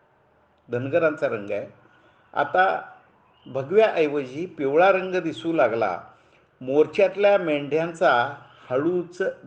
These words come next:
धक्का बसू लागला. आरक्षणासाठी धनगरांकडेही नवा फंडा आहे. आरक्षणासाठी धनगरांकडेही नवा फंडा आहे.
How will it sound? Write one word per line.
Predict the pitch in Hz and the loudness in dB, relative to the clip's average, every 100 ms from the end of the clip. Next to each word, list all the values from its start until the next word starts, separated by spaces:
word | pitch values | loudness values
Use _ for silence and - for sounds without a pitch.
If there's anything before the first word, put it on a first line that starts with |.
| 113 | -16
धक्का | 113 117 - 180 | -14 -16 -2 2
बसू | 185 175 160 170 | 2 0 -4 -4
लागला. | 165 123 113 85 - - _ _ _ _ _ _ _ _ _ _ _ _ _ _ _ _ _ _ | -2 -2 -2 -4 -6 -14 _ _ _ _ _ _ _ _ _ _ _ _ _ _ _ _ _ _
आरक्षणासाठी | 123 131 170 - 165 160 160 160 120 - 143 117 101 - _ _ _ _ _ _ | -2 0 0 -2 -2 0 0 0 -2 -4 -8 -8 -10 -20 _ _ _ _ _ _
धनगरांकडेही | 120 135 143 151 165 202 202 202 196 180 180 170 202 - | -4 0 0 0 2 6 4 2 0 2 2 -4 -8 -8
नवा | 143 135 156 175 - | 0 4 4 2 -2
फंडा | 120 120 151 | -10 -4 0
आहे. | 131 92 87 - _ _ _ _ _ _ _ _ _ _ _ _ _ _ _ | 0 -2 -12 -18 _ _ _ _ _ _ _ _ _ _ _ _ _ _ _
आरक्षणासाठी | - 117 160 - 160 156 151 139 113 147 | -6 -4 -4 -4 -4 -2 -2 -4 -4 -6
धनगरांकडेही | 160 127 120 123 160 165 175 170 143 139 117 135 175 | -4 -4 -4 0 2 2 0 -4 -2 0 -2 -6 -6
नवा | 151 120 123 131 120 | -4 -2 2 0 0
फंडा | 123 113 143 | -10 -4 0
आहे. | 160 127 127 113 | 2 0 -2 -6